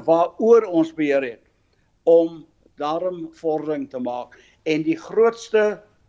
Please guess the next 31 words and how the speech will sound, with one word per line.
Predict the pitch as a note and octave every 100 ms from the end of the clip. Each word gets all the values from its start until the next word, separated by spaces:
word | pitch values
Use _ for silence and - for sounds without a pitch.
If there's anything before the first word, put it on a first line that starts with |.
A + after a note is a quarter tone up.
| _
e-, | - G#3 G#3 -
ernstige | A3 A3+ A3+ F3 - F3+ D3+ E3 C#3+ - _ _ _ _
be-, | C#3 -
eintlik | - F3+ E3+ E3
bedreiging | C#3 B2 D3 G3 - D#3+ D#3+
aan | D#3+
ons, | D3 C#3+ - - _ _ -
aan | C#3+ C#3+
ons | E3 D#3+
ekonomie-, | E3+ E3 D#3+ E3+ G3 G#3+ - E3+ - - _ -
on-, | D#3 E3 -
ons | D#3 D#3
ekonomiese | - C#3+ E3 G3+ E3 D#3
betoning | C3+ - F#3 D3 A2+ - - - -
in | D3+
die | D#3
tweede | D#3 G3 G#3+
helfte | G3+ D3+ E3 D#3+ D3
van | D3
hierdie | C#3 D3 C3
jaar | B2+ B2+ B2+ _ _ _ _ -
is | F3 -
die | D#3
skadelike | D3+ - F3 F3 F#3 F3 E3+ D#3
beurtkrag | C3+ D3+ - D3 B2+ - _ _ _
en | D3
die | C3+ C3
onsekerheid | D3+ - - A#3 A3+ E3 D3 - _ _
wat | C3 C#3
dit | D3+ -
skep, | - F#3 D#3